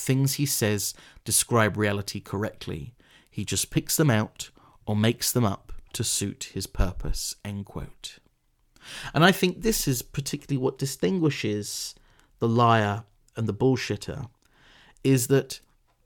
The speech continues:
the liar knows that what they're saying is not correct. The bullshitter doesn't care. It's all for a particular ends. And in that way, perhaps,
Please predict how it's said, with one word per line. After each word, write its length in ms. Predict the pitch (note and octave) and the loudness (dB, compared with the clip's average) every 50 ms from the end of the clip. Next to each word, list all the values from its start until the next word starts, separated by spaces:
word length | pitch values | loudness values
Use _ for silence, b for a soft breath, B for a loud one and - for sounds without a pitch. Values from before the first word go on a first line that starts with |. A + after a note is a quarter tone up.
| - | -14
the 240 | - C3+ C3 D3+ C#3+ | -10 2 6 8 10
liar 560 | C#3+ D3 D#3 E3 F3 E3+ E3 D3+ D3 C#3 C3+ - - - | 10 12 12 12 12 12 12 10 10 8 4 0 -10 -6
knows 680 | - D3+ C#3+ C#3+ D3+ D#3+ E3 D3+ C3+ A#2+ A2 G#2+ G2+ - | 2 6 8 10 12 12 12 12 10 8 6 2 0 0
that 140 | - A2+ - | -2 -2 2
what 240 | B2+ C3 B2 - - | 4 2 2 4 2
they're 180 | B2 A2+ G#2+ | 2 2 2
saying 580 | G2+ - - - C3 B2 G#2+ F#2+ F#2+ F#2+ F#2 F2 - | 0 -2 0 2 4 4 4 2 0 -2 -4 -8 -6
is 200 | - G#2+ G#2 G#2+ | -6 -6 -2 -2
not 260 | A2 A2 - - - | -2 -2 -4 -6 -8
correct. 720 | - - G2+ F2+ F2+ - - _ - - - - - - _ _ _ _ _ _ _ _ _ _ _ _ _ _ _ _ _ _ _ _ _ _ _ _ | -4 -4 -4 -4 -6 -10 -14 _ -20 -14 -14 -14 -14 -14 _ _ _ _ _ _ _ _ _ _ _ _ _ _ _ _ _ _ _ _ _ _ _ _
The 80 | - A#2+ | -4 4
bullshitter 480 | A#2+ D#3 E3+ E3+ - - - A2+ - A2 | 8 10 10 10 10 6 0 0 0 0
doesn't 320 | A2+ G#2+ G#2 A2+ - - | 0 0 -2 -2 -6 -8
care. 360 | - G#2+ G#2+ A#2+ - - - - _ _ _ _ _ _ _ _ _ _ _ _ _ _ _ _ _ - b b b b b b b b b b b b b _ _ _ _ _ _ _ _ _ _ _ _ _ | -8 -8 -8 -8 -8 -12 -16 -20 _ _ _ _ _ _ _ _ _ _ _ _ _ _ _ _ _ -20 b b b b b b b b b b b b b _ _ _ _ _ _ _ _ _ _ _ _ _
It's 260 | _ - F3 F3 - - | _ -4 0 0 0 2
all 300 | - F3 D#3+ D#3 D3+ C#3 | 6 8 8 10 8 8
for 180 | - - C#3+ | 4 4 2
a 60 | C3+ | 2
particular 540 | C3+ C3+ C3 - - D3 - - C3 A#2+ - - | 4 2 -2 0 -2 -4 0 0 0 0 0 0
ends. 760 | A2+ A2 F#2+ F#2+ G2 F2+ E2+ - - - - - - - - B B B B B B B | -2 -4 -4 -4 -8 -12 -10 -8 -6 -4 -4 -4 -4 -6 -12 B B B B B B B
And 140 | B C#3+ D3 | B 4 4
in 120 | D3+ D#3+ F#3 | 4 6 4
that 200 | A3 A3+ - - | 4 2 2 0
way, 180 | C#3+ C3 B2 | 0 0 0
perhaps, 680 | A#2 - C3+ A#2 - - D3 - - - - - - | -2 -4 -6 -6 -2 -4 -4 -4 -4 -4 -4 -4 -4